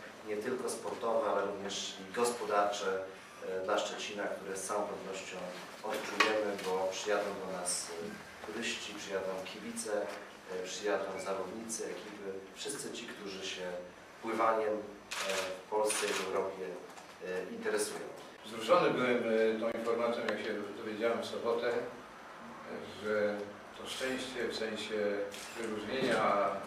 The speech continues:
Speaker 2: trochę i nieszczęście w sen-, w sensie pracy i obowiązku, jakie nas czeka, to nas zawitało. W sumie to radość zwyciężyła nad, e, obawami.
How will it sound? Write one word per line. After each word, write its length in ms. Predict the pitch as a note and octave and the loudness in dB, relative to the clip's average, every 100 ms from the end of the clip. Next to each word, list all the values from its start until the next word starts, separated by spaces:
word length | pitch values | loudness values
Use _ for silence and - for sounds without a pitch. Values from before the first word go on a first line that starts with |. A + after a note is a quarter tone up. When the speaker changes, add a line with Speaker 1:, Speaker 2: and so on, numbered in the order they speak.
| - - | -8 -6
Speaker 2:
trochę 180 | A2 A2 | -2 -2
i 100 | G#2+ G#2+ | 0 0
nieszczęście 460 | - A#2 A#2 A2+ | 0 -2 -2 -4
w 80 | - | -4
sen-, 240 | A2+ G#2+ | -4 -4
w 120 | G#2 - | -4 -4
sensie 240 | A#2+ G#2+ A2 G#2 - | -4 -2 -2 -2 0
pracy 260 | B2 B2 A#2+ | 2 2 2
i 80 | |
obowiązku, 440 | G#2 G#2+ C3 B2 A2 | 0 0 0 -2 -2
jakie 200 | G#2+ G#2+ | 0 0
nas 160 | G#2+ - | 0 -2
czeka, 280 | B2+ A#2 C#3+ - - - - - - - G#2 | -2 4 4 4 0 -8 -12 -12 -12 -12 -2
to 80 | A2+ | 4
nas 160 | A#2 A2 A#2 | 6 6 4
zawitało. 440 | A#2 G#2+ G2+ - - - | 2 4 6 6 4 -2
W 60 | - | -6
sumie 260 | B2+ B2 A#2+ A#2+ | -2 0 2 2
to 80 | A#2 A2 A2 - B2 | 2 2 0 -2 2
radość 320 | A#2 A#2 A#2 | 4 4 2
zwyciężyła 720 | G#2 G#2+ G#2 G#2+ G2+ A2 A2 A2 | -2 -6 -4 -4 0 2 4 4
nad, 280 | G#2+ G#2 | 4 0
e, 600 | A2+ - A2 G#2 G#2 - | -4 -6 -2 0 2 0
obawami. 420 | - G#2+ G#2+ - | 2 2 4 0